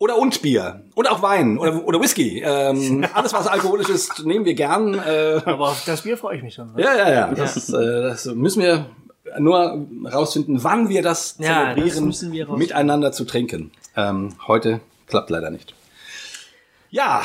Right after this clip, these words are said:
Speaker 2: Ähm,
Speaker 1: ähm,
Speaker 2: gleich steigen wir voll ein, aber wir haben noch eine Ansage zu machen.
Speaker 1: noch eine Ansage, äh, und zwar, ähm, sind wir am siebenundzwanzigsten März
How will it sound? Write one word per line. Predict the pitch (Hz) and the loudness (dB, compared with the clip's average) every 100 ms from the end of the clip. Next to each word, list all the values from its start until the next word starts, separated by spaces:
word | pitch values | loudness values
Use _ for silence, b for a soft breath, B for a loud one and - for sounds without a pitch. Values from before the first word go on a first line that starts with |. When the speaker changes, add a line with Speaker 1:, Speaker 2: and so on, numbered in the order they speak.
| - | -2
Speaker 2:
Ähm, | 208 180 170 | 0 2 2
Speaker 1:
ähm, | 175 | 2
Speaker 2:
gleich | 180 247 | 2 0
steigen | - 240 | 2 0
wir | 226 | 0
voll | 214 208 | 0 0
ein, | 156 135 | 0 -2
aber | 143 165 185 | 0 0 0
wir | 175 185 | 0 0
haben | 196 | 0
noch | 180 | -2
eine | 185 180 | -2 -2
Ansage | 175 156 143 135 | -4 -2 -2 -4
zu | 143 | -4
machen. | 131 160 220 | -4 -2 0
Speaker 1:
noch | 170 | 2
eine | 185 202 | 2 2
Ansage, | 165 214 208 220 247 277 _ - | 0 0 0 0 -4 -8 _ -6
äh, | 156 170 175 | 0 2 4
und | 165 160 | 2 0
zwar, | 160 156 196 196 - | 0 0 0 -2 -2
ähm, | 151 156 156 156 | -2 0 0 0
sind | 135 113 180 - | -4 0 0 0
wir | 190 170 - | -2 0 0
am | 143 143 | 0 2
siebenundzwanzigsten | 131 117 262 277 247 247 151 165 170 - - 139 135 120 | 0 0 0 2 0 -2 -2 -2 -4 -10 -6 -4 -2 0
März | 139 131 - - - - - - | 0 0 -4 -10 -8 -8 -10 -14